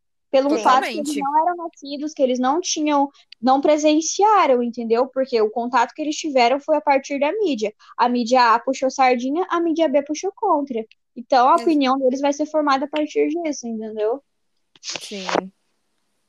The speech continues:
Speaker 2: E eu acho que isso a gente entra num, num ponto muito importante, como eu já havia retomado, pra,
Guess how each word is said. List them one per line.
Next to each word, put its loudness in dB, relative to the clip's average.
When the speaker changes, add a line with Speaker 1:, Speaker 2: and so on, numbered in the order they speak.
Speaker 2:
E -4
eu 0
acho -6
que -16
isso -18
a -14
gente -16
entra -12
num, -12
num -6
ponto -8
muito -12
importante, -8
como -2
eu 0
já -2
havia -4
retomado, -8
pra, -2